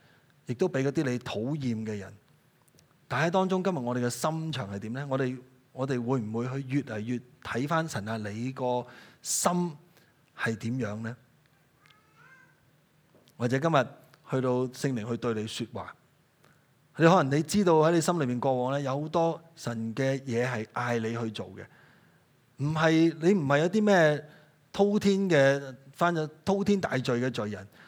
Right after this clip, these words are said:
但係你知道神係要你做某一啲嘅嘢。你話，「神，我唔明白。」所以你今日要咩啊？要用信心嚟回應咯，係咪啊？信係所望之事嘅實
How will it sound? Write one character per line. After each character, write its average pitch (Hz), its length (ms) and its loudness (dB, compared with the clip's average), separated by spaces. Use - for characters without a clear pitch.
但 165 120 2
係 180 40 6
你 185 60 4
知 233 100 4
道 208 60 8
神 117 180 -2
係 120 140 -2
要 147 140 0
你 131 200 -2
做 117 380 -2
某 120 280 -6
一 - 40 -10
啲 151 140 -4
嘅 117 120 -6
嘢。 98 140 -10
你 185 80 4
話， 165 180 4
「神， 147 140 0
我 175 80 0
唔 175 100 2
明 117 420 -2
白。」 113 200 2
所 180 160 0
以 175 40 2
你 160 100 2
今 175 120 0
日 139 120 -2
要 117 120 -2
咩 120 120 -2
啊？ 101 140 -6
要 147 120 -4
用 120 100 -4
信 123 440 -4
心 135 140 -2
嚟 101 280 -8
回 98 120 -12
應 98 140 -14
咯， 117 120 -14
係 - 80 -14
咪 - 80 -18
啊？ - 100 -20
信 147 600 0
係 120 200 -4
所 113 240 -4
望 127 260 -2
之 143 160 -4
事 - 200 -8
嘅 101 160 -10
實 92 160 -10